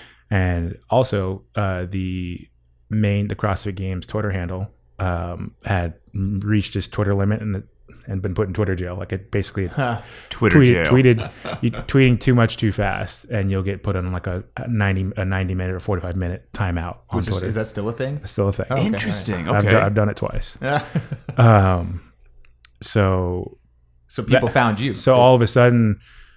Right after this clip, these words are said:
Speaker 1: the only person that's putting out live information about what's happening on the floor is me. And that lasted for about ninety minutes to two hours. Um, and so,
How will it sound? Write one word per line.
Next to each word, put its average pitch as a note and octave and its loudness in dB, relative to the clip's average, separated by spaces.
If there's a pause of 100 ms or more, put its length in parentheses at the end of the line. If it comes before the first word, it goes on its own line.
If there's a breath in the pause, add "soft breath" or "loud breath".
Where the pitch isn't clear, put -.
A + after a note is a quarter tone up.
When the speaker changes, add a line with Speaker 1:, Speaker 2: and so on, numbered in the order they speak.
(200 soft breath)
Speaker 1:
the G#2 -4
only G#2+ 2
person G#2 2
that's F#2 -2
putting G2 0
out F2+ -2 (300)
live F#2+ 2
information F2+ -2
about F2+ -4
what's F#2 -8
happening F2+ -4
on F2 -6
the F2 -6
floor G2+ -2
is E2 -6
me. F2+ -8 (520 soft breath)
And F#2 -4
that G2+ 0
lasted G2 -2
for - -4
about F2+ -6 (100)
ninety F#2+ 0
minutes F#2 -6
to - -20
two F#2+ -6
hours. - -10 (680 soft breath)
Um, F2 -2 (840)
and G2 0
so, F#2+ -4